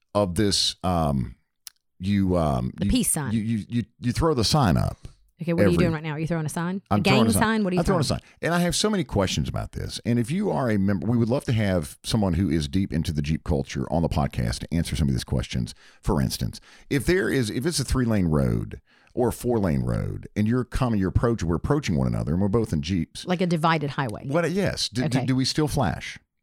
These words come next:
Speaker 2: Okay.
Speaker 1: Okay. Do I flash if you are to the side, whether left or right?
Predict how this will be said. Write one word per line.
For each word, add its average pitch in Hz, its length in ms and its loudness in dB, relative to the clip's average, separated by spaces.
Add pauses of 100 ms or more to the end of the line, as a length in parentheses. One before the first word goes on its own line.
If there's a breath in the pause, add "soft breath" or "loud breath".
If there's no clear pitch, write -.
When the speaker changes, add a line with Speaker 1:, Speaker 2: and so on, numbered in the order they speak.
(220)
Speaker 2:
Okay. 147 320 -2
Speaker 1:
Okay. 98 220 2 (340 loud breath)
Do 139 120 4
I 135 60 4
flash 165 480 0
if 135 200 -4
you 139 180 0
are 107 140 0
to 113 520 0
the 85 140 -2
side, 62 500 -2
whether 82 220 0
left 78 260 0
or 101 60 2
right? - 480 -6